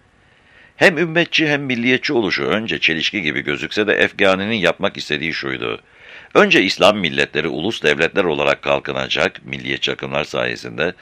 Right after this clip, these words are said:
sonra da birlik oluşturacaklardı. Ama bunun için ümmetçi siyasi ideallerden kopmamak gerekiyordu.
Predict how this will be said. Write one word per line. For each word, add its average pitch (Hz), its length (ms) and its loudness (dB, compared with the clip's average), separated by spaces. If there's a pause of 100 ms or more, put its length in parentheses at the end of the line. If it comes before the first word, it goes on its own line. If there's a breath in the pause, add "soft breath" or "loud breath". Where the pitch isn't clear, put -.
(260 loud breath)
sonra 170 280 4
da 170 120 6
birlik 156 260 4
oluşturacaklardı. 64 1080 -2 (300 soft breath)
Ama 80 280 4
bunun 82 220 -6
için 78 240 -2
ümmetçi 71 520 -4
siyasi 82 440 -2
ideallerden 73 720 2
kopmamak 78 560 -2
gerekiyordu. 62 760 -4